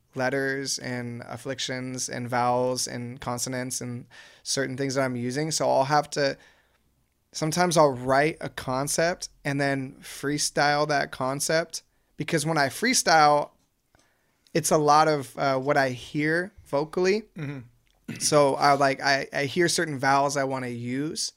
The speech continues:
Speaker 1: and certain runs I wanna use that sound pretty. And it might not be the best words, but it, it sounds pretty. So then I try to combine what I wrote with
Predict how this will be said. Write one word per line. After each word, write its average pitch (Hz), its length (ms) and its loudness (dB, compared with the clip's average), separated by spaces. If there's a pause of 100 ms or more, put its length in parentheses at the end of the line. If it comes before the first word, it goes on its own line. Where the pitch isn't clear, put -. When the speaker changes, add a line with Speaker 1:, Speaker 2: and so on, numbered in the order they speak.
(600)
Speaker 1:
and 139 180 -2
certain 143 340 -2
runs 131 400 -6
I 143 80 2
wanna 151 240 -2
use 160 460 -6 (440)
that 131 400 0 (240)
sound 156 460 -2
pretty. 214 400 -2 (560)
And 147 100 -2
it 147 40 0
might 156 160 2
not 160 120 2
be 151 80 0
the 139 80 -2
best 131 300 -2
words, 175 560 2
but 143 160 0
it, 135 100 -2
it 135 120 -6
sounds 180 380 0
pretty. 127 380 -4 (200)
So - 180 -10
then 160 340 -2
I 139 120 -2
try 147 200 2
to 143 100 0
combine 143 680 -2
what 135 180 0
I 123 120 2
wrote 135 540 0 (320)
with 131 400 -4